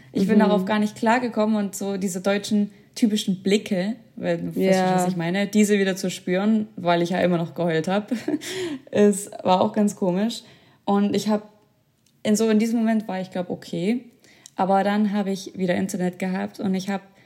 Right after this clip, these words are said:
Speaker 1: Sprachnachrichten von meiner Gastschwester angehört und ein Video gesehen, wo meine kleine Gastschwester geheult hat und gefragt hat, wo Diana ist.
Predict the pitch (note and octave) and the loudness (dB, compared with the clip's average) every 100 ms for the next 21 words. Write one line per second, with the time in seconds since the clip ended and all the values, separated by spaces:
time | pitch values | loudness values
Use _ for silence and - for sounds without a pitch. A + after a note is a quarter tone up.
0 | _ _ - - - G3+ A3 - G3+ F#3+ | _ _ -20 -18 -2 0 2 2 -2 0
1 | F#3 - G3 G3+ G3+ F#3 F3+ F3+ F#3 G3 | -6 -6 -4 -2 -2 -2 0 -2 -2 -4
2 | - F3+ F3 - E3+ E3+ E3+ F3 F#3 F#3+ | -4 -6 -6 -6 -4 -2 -4 -4 -6 -6
3 | F3+ F3+ F3 G3 A3 A3 G3+ F#3+ E3 F3+ | -4 -2 -2 0 2 2 0 -2 -2 0
4 | G#3 A3+ - - _ G3+ G3 F#3+ F#3+ - | 0 0 -4 -20 _ 0 2 2 0 -2
5 | A3 A3 G#3+ G3+ G#3+ G#3+ - F#3 F#3 - | 0 2 2 2 0 -2 -4 -2 -2 -2
6 | G#3 A3 A3+ - _ _ _ _ - G#3 | 0 0 -2 -16 _ _ _ _ -4 -2
7 | F#3 F#3 A3 A#3 B3+ B3 G#3+ G#3 F#3+ G3+ | -2 -2 2 4 4 4 -2 -2 -4 -4
8 | - G3 G#3 - G#3+ F#3+ F3+ F#3 F3+ F3+ | -6 -6 -6 -4 -4 -4 -4 -4 -2 -4
9 | F#3+ F#3+ F#3 F#3+ G#3 - - | -2 -4 -4 -4 -4 -6 -10